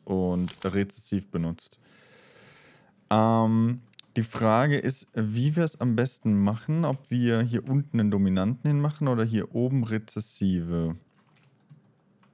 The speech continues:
Schauen wir mal. Also im Grunde würde der ja alles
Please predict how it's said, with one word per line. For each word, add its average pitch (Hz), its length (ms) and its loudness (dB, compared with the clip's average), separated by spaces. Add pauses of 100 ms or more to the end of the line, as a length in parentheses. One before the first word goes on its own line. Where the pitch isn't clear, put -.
(720)
Schauen 87 320 -4
wir 90 80 -4
mal. 82 360 -4 (1800)
Also 110 160 2
im 113 120 4
Grunde 170 720 2 (420)
würde 127 340 0
der 113 420 2
ja 156 380 2 (760)
alles 143 440 0